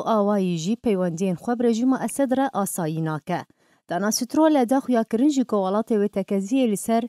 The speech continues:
pêşkêşkirina alîkariyan bo gelê Sûriye bi hevkarî û hemahengî li gel netewên yekgirtî û hevparên wê yên din dike û daxwaza nesiyasîkirina alîkariyên mirovî bo gelê Sûriye kir. Heman berpirsyara Amerîkî daxwaz ji rejima Esed kir,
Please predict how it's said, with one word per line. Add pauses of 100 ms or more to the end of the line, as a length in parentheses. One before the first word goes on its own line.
(100)
pêşkêşkirina
alîkariyan
bo
gelê
Sûriye (120)
bi
hevkarî
û
hemahengî
li
gel
netewên
yekgirtî
û (100)
hevparên
wê
yên
din
dike (360)
û
daxwaza
nesiyasîkirina (140)
alîkariyên
mirovî
bo
gelê
Sûriye
kir. (220)
Heman
berpirsyara
Amerîkî
daxwaz
ji
rejima
Esed
kir,